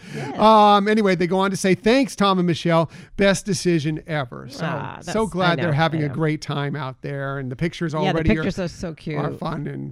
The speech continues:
Speaker 2: we can't
Speaker 1: Oh.
Speaker 2: wait to hear about all, maybe we'll s-, invite them on to talk about their trip to Walt Disney World,
Speaker 1: Yeah.
Speaker 2: 'cause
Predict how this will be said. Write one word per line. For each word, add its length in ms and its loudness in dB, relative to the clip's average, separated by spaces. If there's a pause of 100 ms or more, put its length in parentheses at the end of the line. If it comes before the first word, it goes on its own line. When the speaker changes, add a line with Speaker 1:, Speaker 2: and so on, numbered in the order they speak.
Speaker 2:
we 120 -14
can't 200 -8
Speaker 1:
Oh. 20 -6
Speaker 2:
wait 180 -6
to 60 -4
hear 300 2
about 360 0
all, 220 -2
maybe 260 -6
we'll 300 -2
s-, 140 -18
invite 420 -4
them 160 -6
on 200 -6
to 180 -10
talk 320 -10
about 280 -12
their 200 -12
trip 260 -16
to 80 -16
Walt 160 -6
Disney 260 -2
World, 220 0
Speaker 1:
Yeah. 60 -6
Speaker 2:
'cause 220 0